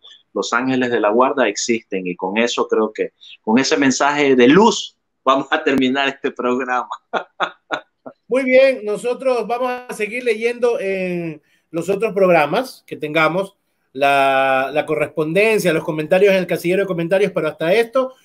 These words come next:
Speaker 2: pueden seguirnos en nuestras redes sociales que siempre se ponen aquí abajo. Yo soy, eh, en Twitter y en Instagram, arroba Pedrito Ortiz J R.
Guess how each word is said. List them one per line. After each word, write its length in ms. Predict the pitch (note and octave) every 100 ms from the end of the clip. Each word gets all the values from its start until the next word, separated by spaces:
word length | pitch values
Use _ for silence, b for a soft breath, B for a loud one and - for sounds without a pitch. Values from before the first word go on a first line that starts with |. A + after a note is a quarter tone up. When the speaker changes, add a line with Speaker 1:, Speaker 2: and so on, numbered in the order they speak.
| B B
Speaker 2:
pueden 340 | - F#3 G3 G3
seguirnos 320 | F3+ G3 G#3
en 60 | F3+
nuestras 220 | E3 D#3
redes 180 | F3+ F#3
sociales 480 | F3 A3 A3+ A#3 G3+
que 100 | F3
siempre 260 | F#3 F3+
se 180 | E3+ -
ponen 220 | F#3 F3+
aquí 180 | E3 E3+
abajo. 420 | F3 A#3 A#3 A3+ b b b
Yo 140 | - F#3+
soy, 460 | G3+ G#3+ G#3 F#3+ E3+
eh, 720 | D#3+ D3+ D3 C#3+ C#3 D3 D3
en 200 | C#3 C3
Twitter 300 | F#3+ G#3 F3+
y 60 |
en 100 | E3
Instagram, 440 | G#3 A#3 G#3 F#3+ F3+
arroba 360 | D3 D#3+ F#3+ F3+
Pedrito 320 | D3+ F3 E3+
Ortiz 300 | - F3+ F3
J 300 | D#3+ D3+ D3+
R. 440 | G3 A3+ A3 A3+